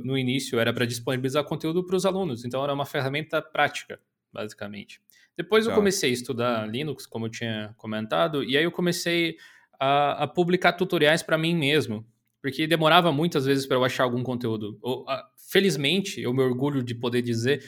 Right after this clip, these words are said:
Speaker 1: que a gente ajudou a democratizar o acesso a conhecimento relacionado a isso ao longo dos anos,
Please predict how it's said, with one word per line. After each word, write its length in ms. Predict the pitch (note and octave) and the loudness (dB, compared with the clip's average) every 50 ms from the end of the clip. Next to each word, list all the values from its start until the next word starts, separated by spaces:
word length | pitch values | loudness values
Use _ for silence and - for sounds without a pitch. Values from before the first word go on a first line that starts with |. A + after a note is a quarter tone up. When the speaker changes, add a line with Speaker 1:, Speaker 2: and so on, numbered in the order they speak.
| - - - - | -20 -18 -8 -4
Speaker 1:
que 80 | - | -4
a 40 | A#2 | -2
gente 240 | G#2+ C3+ C#3+ C#3 D#3+ | -2 -2 -2 0 0
ajudou 360 | D#3+ C#3+ C#3+ C3+ B2+ C#3+ D#3 | 0 0 0 0 0 0 0
a 40 | D#3 | 0
democratizar 640 | C#3+ D3 C#3+ C#3+ C3 C#3+ C#3+ C#3 - C3 A#2 B2+ C3+ | 0 -2 -2 -2 -2 -2 -2 -2 -2 -2 0 2 2
o 40 | |
acesso 480 | C#3 C3+ - - B2+ C3 D3 D3 - C3 | 2 0 -2 -2 0 0 0 0 -2 -8
a 40 | A#2 - | -10 -6
conhecimento 540 | - A#2+ B2 A#2+ A#2+ B2 A#2 B2 A#2+ B2 | -6 -4 -4 -4 -4 -4 -4 -4 -4 -4
relacionado 580 | A#2+ A#2+ B2 B2 B2 - - A#2 A#2 A#2+ A#2+ A#2+ | -4 -4 -4 -4 -4 -6 -6 -4 -4 -4 -2 0
a 60 | A2+ | 0
isso 280 | A2+ A#2 B2 A#2 - A#2+ | 0 0 0 -2 -4 -4
ao 60 | A2 | -4
longo 260 | A2 A#2 A#2 A2+ A2 A2+ | -2 -2 -2 -2 -2 -4
dos 220 | A2+ A2 G#2 G#2+ | -6 -6 -6 -6
anos, 320 | A2 A#2 C3 C#3+ C#3+ - | -6 -6 -6 -6 -8 -10